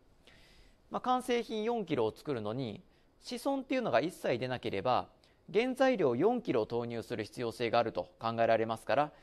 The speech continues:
とりあえず直接材料については、この一キロ二千円かける四キロで八千円ってことになります。で、次に、加工に要する時間なんですけど、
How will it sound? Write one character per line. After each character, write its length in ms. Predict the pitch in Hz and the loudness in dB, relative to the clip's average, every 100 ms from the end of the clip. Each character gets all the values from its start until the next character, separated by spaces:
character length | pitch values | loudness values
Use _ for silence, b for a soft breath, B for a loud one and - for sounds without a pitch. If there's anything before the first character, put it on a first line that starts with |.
| B B | B B
と 80 | 226 | 0
り 100 | 240 | 2
あ 40 | |
え 20 | |
ず 100 | 170 135 | 0 -2
直 120 | 185 | -6
接 260 | - 220 202 | -4 -6 -2
材 200 | 196 196 | 2 2
料 120 | 151 | 0
に 60 | 107 | -2
つ 100 | 117 | -4
い 60 | |
て 100 | 101 | 0
は、 140 | 104 101 | 0 0
こ 100 | 120 | -2
の 100 | 120 | -6
一 220 | 139 165 | -6 -6
キ 80 | 151 | -4
ロ 140 | 113 | -2
二 120 | 104 101 | -4 -6
千 220 | 123 120 | -6 -6
円 140 | 117 | -6
か 80 | 127 | -6
け 100 | 165 | -4
る 120 | 120 | -2
四 200 | 117 123 | -2 -4
キ 120 | 104 | -4
ロ 100 | 107 | -2
で 180 | 123 170 B B | -2 -4 B B
八 180 | - 120 | -8 -8
千 320 | - 135 120 | -4 -4 -2
円 120 | 113 | -4
っ 20 | 104 | -6
て 80 | |
こ 100 | 120 | -4
と 80 | 165 | -2
に 60 | 147 | -2
な 60 | 95 | -2
り 100 | 92 | -4
ま 100 | 90 | -8
す。 160 | - - _ _ _ _ _ _ _ _ _ _ _ _ _ b b b b b _ _ - | -12 -18 _ _ _ _ _ _ _ _ _ _ _ _ _ b b b b b _ _ -6
で、 100 | 220 | -4
次 240 | - 269 | -4 -4
に、 220 | 208 131 - _ _ _ - | -2 -6 -12 _ _ _ -2
加 140 | 170 | 0
工 200 | 170 214 | 2 0
に 220 | 233 240 - | 0 -2 0
要 200 | 202 214 | 0 0
す 120 | 240 | 0
る 120 | 147 | -2
時 120 | 107 | -2
間 220 | - 139 151 | 0 0 2
な 100 | 135 | -2
ん 60 | |
で 80 | 104 | -2
す 100 | - | -4
け 120 | 98 | -4
ど、 240 | 123 113 | -2 -2